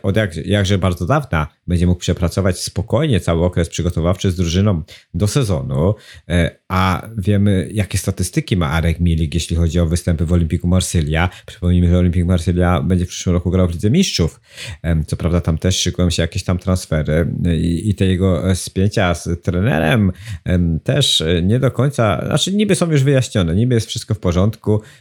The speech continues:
e, i jest Arek Milik, jest Sebastian Świderski, który, m, być może w Stanach,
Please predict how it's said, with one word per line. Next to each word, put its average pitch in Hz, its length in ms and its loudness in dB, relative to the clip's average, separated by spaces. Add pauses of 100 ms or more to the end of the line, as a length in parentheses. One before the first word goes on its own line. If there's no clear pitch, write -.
(220)
e, 92 220 0 (380)
i 101 120 2
jest 110 160 2
Arek 107 260 2
Milik, 90 640 0 (180)
jest 107 160 -2
Sebastian 143 360 0
Świderski, 98 640 -2
który, 98 320 0
m, 80 540 0
być 78 180 -2
może 127 240 2
w - 60 -6
Stanach, 123 480 0